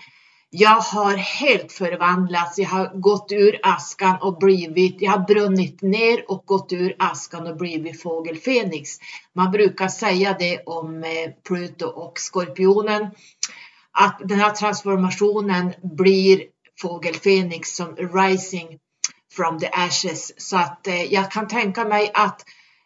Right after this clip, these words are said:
jag gick omkring som en annan dåre där bara. Woho! Vilka i livet, jag älskar livet. Du ska veta att jag dansar omkring här. Jag har bytt köksbord, jag har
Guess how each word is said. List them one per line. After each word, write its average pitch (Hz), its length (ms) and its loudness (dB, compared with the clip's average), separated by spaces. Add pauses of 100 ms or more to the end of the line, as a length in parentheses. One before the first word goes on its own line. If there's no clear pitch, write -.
(140)
jag 185 340 2
gick 339 240 2
omkring 247 420 4
som 220 240 0
en 220 140 2
annan 233 580 6 (240)
dåre 180 400 6
där 165 400 -2
bara. 170 340 2 (220)
Woho! 480 760 8 (460)
Vilka 415 340 4
i 359 60 2
livet, 370 460 4
jag 320 220 -4
älskar 311 280 -4
livet. 285 360 0
Du 277 140 0
ska - 140 -8
veta 262 200 0
att 208 120 -4
jag 170 240 -2
dansar 330 420 4
omkring 277 500 -2
här. 180 320 0 (420)
Jag 226 120 2
har 247 280 4
bytt 220 360 2
köksbord, 269 840 0
jag 185 160 6
har 170 400 -4